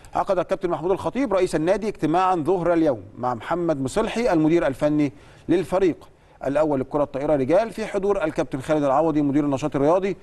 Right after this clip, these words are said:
ناقش رئيس النادي أسباب إخفاق الفريق الأول للكرة الطائرة وخسارته لبطولة الدوري هذا الموسم،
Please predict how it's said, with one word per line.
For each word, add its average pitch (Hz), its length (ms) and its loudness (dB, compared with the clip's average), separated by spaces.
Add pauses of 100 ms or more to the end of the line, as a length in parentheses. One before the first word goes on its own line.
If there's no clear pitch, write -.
(360)
ناقش 151 480 -2
رئيس 143 360 -2
النادي 185 380 0
أسباب 180 380 0
إخفاق 156 480 -4 (140)
الفريق 151 440 -2 (120)
الأول 131 300 -2
للكرة 151 200 -2
الطائرة 156 320 0
وخسارته 170 640 -2 (380)
لبطولة 160 500 2
الدوري 170 440 2
هذا 160 340 2
الموسم، 131 380 -4